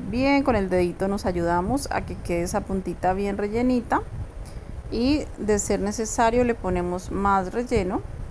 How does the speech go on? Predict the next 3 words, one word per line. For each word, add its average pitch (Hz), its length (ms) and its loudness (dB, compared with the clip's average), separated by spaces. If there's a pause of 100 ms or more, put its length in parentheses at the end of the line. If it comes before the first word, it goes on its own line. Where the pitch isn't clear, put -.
(960)
para 226 400 2 (360)
que 196 220 0
nos 180 720 -2